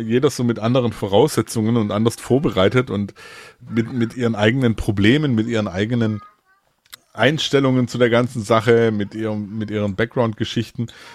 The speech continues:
die teilweise auch nur angekratzt werden, was aber auch vollkommen reicht. Und diese Dynamik, wo sich dann in dieser Gruppe auch entwickelt, untereinander, wo halt Bündnisse geschlossen werden, wo man sich gegenseitig unterstützt und dann halt irgendwann auch feststellt,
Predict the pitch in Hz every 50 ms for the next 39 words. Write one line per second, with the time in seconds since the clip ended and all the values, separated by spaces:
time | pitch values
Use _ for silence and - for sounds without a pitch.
0 | - _ _ - 113 113 120 123 123 101 107 - - 131 - 135 131 127 117 -
1 | 117 101 107 92 - 123 117 117 107 131 165 180 139 107 - - - - 110 110
2 | - - - - 104 101 110 113 113 104 98 - 107 101 101 101 104 - - -
3 | 113 120 123 - - 98 98 95 90 107 110 101 113 135 - - - - - -
4 | - - _ _ _ _ _ - 127 110 107 117 107 117 113 110 117 107 117 117
5 | 139 160 143 107 - 113 127 123 131 117 - - 113 117 127 131 113 101 107 110
6 | - 120 107 104 101 101 - 127 101 - - 104 113 160 175 - 170 117 104 104
7 | 95 107 98 92 98 143 160 - - 139 - 190 - - 147 143 160 143 127 101
8 | 95 95 95 95 107 117 139 160 _ - - - - _ _ - 101 110 117 113
9 | 117 113 110 - - 135 147 160 147 135 120 - 110 98 104 - - 135 147 -
10 | 135 110 98 95 95 98 117 123 120 95 101 110 110 113 117 117 107 - - -
11 | - 113 113 120 - 123 110 113 107 107 101 101 95 - - 143 180 - - -
12 | - 87 78 82 92 110 110 107 107 107 104 - - - - - 117 107 110 113
13 | 107 104 113 110 113 117 110 107 101 - - 120 113 - - - 113 101 98 -